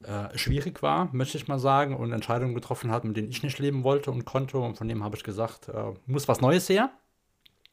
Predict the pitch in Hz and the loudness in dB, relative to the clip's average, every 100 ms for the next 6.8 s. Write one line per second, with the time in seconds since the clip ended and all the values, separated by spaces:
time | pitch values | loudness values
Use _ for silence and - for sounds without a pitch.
0 | - - 120 - 165 165 131 113 104 101 | -10 -4 -4 2 4 6 4 0 0 0
1 | 104 - - - - - - _ 117 - | -2 -4 -12 -20 -20 -20 -20 _ -10 -6
2 | 127 113 117 - 113 - 127 104 104 - | 0 2 2 0 -4 -4 -6 -4 -4 -2
3 | 110 - 110 - 117 101 131 - 110 101 | -4 -4 -6 -6 -6 0 0 0 -6 0
4 | 110 107 117 113 110 110 107 - - 104 | 0 2 0 0 0 0 -4 -8 -4 -4
5 | 95 107 135 131 110 - - 104 139 143 | -2 -2 -4 -4 -8 -10 -8 -6 -6 -6
6 | - 113 101 110 104 117 127 131 | -6 -4 -2 -2 -2 0 2 0